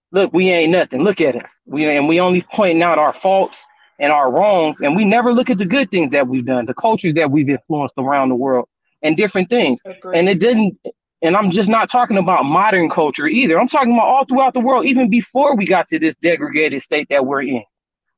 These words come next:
Speaker 1: But, I mean, and it's not everybody. A lot of times we speak in broad terms, like, all of us are ratchet. I'm looking at a black lady right now, a sister right now. She with her family. She ain't ratchet. So that's just, we focus on a certain segment of our people, and then we say, "Hey, look at us."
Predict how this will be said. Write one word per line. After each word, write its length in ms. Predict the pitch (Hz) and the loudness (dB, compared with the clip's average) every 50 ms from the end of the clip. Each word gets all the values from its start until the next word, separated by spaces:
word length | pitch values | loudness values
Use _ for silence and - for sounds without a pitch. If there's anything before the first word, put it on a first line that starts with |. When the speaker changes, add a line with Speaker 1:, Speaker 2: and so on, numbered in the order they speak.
| _ _ - | _ _ -2
Speaker 1:
But, 220 | 185 202 180 147 | 0 0 2 2
I 60 | 180 | 2
mean, 320 | 180 190 196 190 185 156 175 | 2 2 2 0 0 0 2
and 160 | 165 175 185 | 2 2 0
it's 140 | 190 - 220 | 0 0 0
not 200 | 226 220 190 - | 0 0 0 0
everybody. 440 | - 226 240 214 185 160 151 143 143 | 0 0 0 2 0 0 0 0 2
A 60 | 147 147 | 2 2
lot 140 | 180 190 196 | 2 0 0
of 80 | 185 | 0
times 180 | - 196 175 170 | 0 -2 0 -2
we 60 | 180 | -4
speak 240 | - - 208 185 165 | -6 -6 -6 -4 -2
in 140 | 143 135 117 | -2 -2 -2
broad 340 | 143 160 180 180 180 165 | 0 0 2 2 0 0
terms, 360 | - 190 185 185 185 175 135 156 | 0 0 0 2 0 0 0 0
like, 260 | 156 151 139 131 - _ _ _ _ _ _ | 0 0 0 0 -4 _ _ _ _ _ _
all 240 | - 170 208 220 190 | 0 0 2 2 2
of 100 | 180 165 | 2 2
us 180 | 180 160 - 160 | 0 0 0 0
are 140 | 147 143 151 | 0 2 2
ratchet. 360 | 151 135 123 - - - - _ _ _ _ _ _ _ _ - | 2 0 0 -2 -8 -16 -18 _ _ _ _ _ _ _ _ -2
I'm 120 | 214 262 | 0 0
looking 180 | 269 254 220 233 | 2 2 2 2
at 140 | 226 196 175 | 2 2 2
a 40 | |
black 260 | 165 196 233 233 233 214 | 0 2 2 2 2 2
lady 260 | 214 220 214 220 220 | 2 2 2 2 2
right 220 | 214 220 214 202 | 2 2 2 2
now, 220 | 185 180 156 139 139 | 2 2 2 2 2
a 40 | - | 0
sister 320 | - 254 214 185 - 156 | 0 -2 -2 0 0 0
right 220 | 156 196 196 190 180 | 2 2 2 2 2
now. 300 | 180 160 139 127 120 120 | 2 2 2 0 -2 -4
She 200 | 120 - 214 214 | -6 -4 -2 0
with 180 | 180 190 190 190 | 0 2 2 2
her 100 | 190 180 | 2 0
family. 360 | - 208 190 170 147 123 113 | 0 0 0 0 0 -2 -4
She 160 | - - 170 | -4 -2 -2
ain't 260 | 208 262 320 285 185 160 | 0 2 2 2 2 2
ratchet. 360 | 160 160 160 - - 233 - - _ _ _ _ _ _ | 2 2 0 -2 -4 -10 -10 -12 _ _ _ _ _ _
So 200 | - - 294 277 247 | -2 0 0 2 2
that's 220 | 254 262 262 - - | 2 2 0 0 -2
just, 220 | 262 262 220 175 | 0 -2 0 0
we 140 | 170 240 254 | 0 0 0
focus 380 | - 262 247 247 247 220 - | 0 0 0 0 0 0 0
on 180 | 233 220 190 156 | 0 0 0 0
a 60 | 139 | 0
certain 280 | - - 233 208 180 - | 0 0 0 0 0 -2
segment 460 | - - 233 240 226 190 202 190 180 | -2 -2 0 0 2 2 2 2 2
of 100 | 180 156 | 2 2
our 200 | 160 165 151 143 | 2 2 2 0
people, 440 | - - 294 294 202 - 196 196 185 | 0 -2 -2 -2 0 0 0 2 2
and 140 | 175 160 170 | 2 2 2
then 160 | 185 175 170 | 2 2 2
we 100 | 160 185 - | 2 0 -2
say, 300 | - 185 160 151 160 165 | 0 0 2 2 2 2
"Hey, 100 | 151 147 | 2 2
look 200 | 180 196 185 156 | 0 0 0 -2
at 120 | 143 123 | -2 -4
us." 80 | 120 | -4